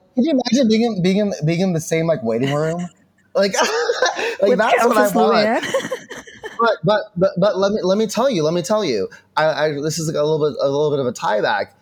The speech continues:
Speaker 1: but I actually have met people who know these bitches in real life, and they know them as, like, real, like, you know, like, uh, like, real, like, I, I, I, I don't know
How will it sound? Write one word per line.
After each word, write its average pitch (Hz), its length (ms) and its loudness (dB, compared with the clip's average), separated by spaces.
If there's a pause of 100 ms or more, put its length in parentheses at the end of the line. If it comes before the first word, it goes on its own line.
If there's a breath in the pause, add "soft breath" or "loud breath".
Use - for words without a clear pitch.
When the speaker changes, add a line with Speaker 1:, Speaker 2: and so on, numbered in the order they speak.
(140)
Speaker 1:
but 143 140 2
I 151 160 0
actually 220 240 -2
have 165 320 -2
met 165 180 -2
people 147 300 -2
who 135 200 -2
know 123 300 2
these 120 260 -2
bitches 101 360 -4
in 117 100 -4
real 123 180 0
life, 127 480 -2 (360 loud breath)
and 143 180 0
they 180 140 2
know 214 240 2
them 180 380 0 (140)
as, 143 360 2
like, 131 340 0
real, 139 460 2
like, 135 380 -2
you 147 180 -2
know, 139 140 -2
like, 127 220 -6 (320)
uh, 120 220 0
like, 135 160 0
real, 175 460 0
like, 135 260 -2
I, 135 140 0
I, - 340 -2
I, 147 260 -4
I - 40 -4
don't 185 120 -2
know 175 300 -4